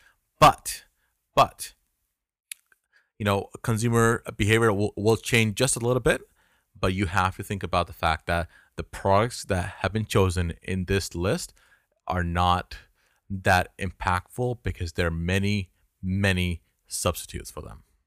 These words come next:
So I think the market, the U S markets, the European markets, way overreacted to this news, right?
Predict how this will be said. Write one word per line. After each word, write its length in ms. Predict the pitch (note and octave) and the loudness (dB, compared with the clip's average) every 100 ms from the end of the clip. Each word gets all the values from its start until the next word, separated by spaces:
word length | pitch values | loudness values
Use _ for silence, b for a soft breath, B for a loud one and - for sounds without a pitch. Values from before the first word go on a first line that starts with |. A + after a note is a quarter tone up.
| _ _ _ _ _ _ | _ _ _ _ _ _
So 180 | - A2+ | 0 6
I 140 | G3 | 6
think 380 | C4 G2+ F#2 - _ _ _ - | 6 2 2 -8 _ _ _ -2
the 100 | G#2 | 0
market, 640 | F#2 G#2 F#3+ A3 F#2+ - _ _ - | 2 4 4 4 0 0 _ _ -8
the 120 | F#2+ | -2
U 220 | G#2 B2+ | 2 4
S 200 | A#3 - | 6 4
markets, 500 | G2 F2+ - E2 - | 0 -2 -4 -4 -4
the 120 | - | -2
European 540 | G2+ A2+ G#2 - E3+ E3+ | 2 2 2 0 0 2
markets, 420 | E2+ - G#2 - b b b | -2 0 -2 -2 b b b
way 480 | - A3 C#4+ C#4 B3 | -14 -6 2 8 10
overreacted 960 | G#3 E3+ C3+ A2+ G2+ F2 - F2 E2+ D#2+ _ _ | 10 10 6 6 6 4 2 -4 -4 -8 _ _
to 120 | - | -8
this 280 | F#2+ F2+ - | -4 -4 -6
news, 380 | - - - - | -12 -18 -20 -16
right? 320 | F2+ F#2 G#2+ | -4 -2 -2